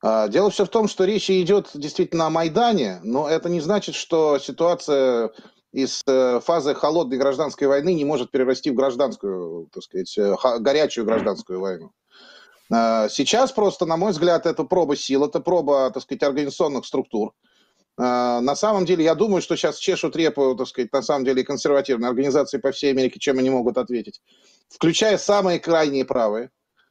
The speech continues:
А, но, м, на самом деле у них будет повод, у них будет повод повторить то, что они сделали в середине девятнадцатого века.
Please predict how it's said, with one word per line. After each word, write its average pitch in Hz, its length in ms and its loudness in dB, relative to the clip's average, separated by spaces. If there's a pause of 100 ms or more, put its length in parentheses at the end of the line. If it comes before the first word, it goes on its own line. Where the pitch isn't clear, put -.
(300)
А, 131 240 0
но, 165 760 4
м, 143 360 -10 (120)
на 151 160 -2
самом 233 280 -2
деле 226 180 2
у 185 60 4
них 180 180 0
будет 175 360 0
повод, 214 500 0
у 123 80 -8
них 147 160 -4
будет 170 320 0
повод 202 320 2
повторить 160 420 0
то, 170 80 -2
что 160 180 0
они 139 180 0
сделали 156 300 0
в 131 60 -8
середине 143 340 -2
девятнадцатого 135 600 0
века. 104 260 -2